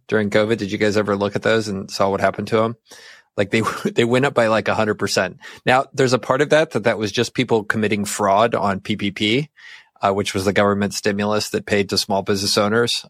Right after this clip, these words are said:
Um, but, like, also, like you're saying, Bill, like, a lot of people went and started businesses, and that creates a recurring revenue stream where they're gonna have to update their filings and registered agents and all that stuff year after year. Um, so even if half of those were fraud, which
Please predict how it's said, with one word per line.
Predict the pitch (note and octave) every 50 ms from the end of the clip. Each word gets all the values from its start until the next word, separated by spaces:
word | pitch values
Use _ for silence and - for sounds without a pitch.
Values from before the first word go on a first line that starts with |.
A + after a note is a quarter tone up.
| _ -
Um, | F#2 G2+ G2+ G2 F#2+ F#2+ F#2 F2+ _ - - - - - _ _ _
but, | - G#2+ G2+ G#2 G2+ -
like, | G#2+ G#2+ G#2 G2 F#2 G2+
also, | G#2 B2+ - - G3 F#3 F#3 F3+
like | - D3 C#3 C3 - _ _ -
you're | - G#2+ A2
saying, | - - C#3+ C3 A#2
Bill, | - F#2 E2+ E2
like, | G2+ G#2 - A2+
a |
lot | A2 A2+ A2+ A#2
of | A#2 -
people | C3 A#2+ B2 A2+
went | A#2 G#2+
and | G2+ -
started | - A#2 A2 G#2 F2+
businesses, | G#2+ G#2+ G#2 B2+ C3+ - F3 F3 F3+ F#3 F3 - - - - - - - _ _ _ -
and | A2+ A2+ A2+ A2+ A2+ A2+ A#2 A#2 G2
that | A2 A2+ A#2 G#2+
creates | - - A#2+ A#2 A2+ - -
a | A2+
recurring | A2 A2 G#2 - A#2 A#2 A2+ G#2+
revenue | G#2+ A2 A#2 B2+ C#3 A#2 G2+ G2+
stream | - - A2+ G#2 G2 G2
where | G#2 G2+
they're | G#2+ G#2+
gonna | A#2 A2
have | G#2+ G#2 -
to | - G2+ G2+
update | - A2 G#2+ G#2
their | - G#2+ G2+
filings | - G#2+ G2+ G#2 G#2 G#2 G#2+ G#2+ G#2+ A2 A2
and | G#2+ G2+ - - - -
registered | A2 A2 G#2+ G#2+ - - A2+ G2+
agents | G2+ G2+ G2 A2 G#2+ G2+ -
and | - G2
all | G2 G2 G#2
that | G2+ G2
stuff | - - A2 G2 G2 -
year | G#2+ G2+ G2+ F#2
after | - - - G2+
year. | G2+ A2 A#2+ A2+ G2+ F#2 - _ - - - - - _ _ -
Um, | G2+ F#2+ F#2+ F#2+ G2+ - _
so | - C#3 C#3
even | D3+ E3 F3+ E3+
if | C#3+ -
half | - A#2+ A#2 B2+ - -
of | F#3 F3+ -
those | F#3 F3+ F3+ F3+ F3+ - -
were | F#3 F#3
fraud, | - - - F#3 F3 F3+ F#3 G3+ G#3 G3+ - - _ _ _ _ _ _ _ -
which | A#2+ A#2 - - -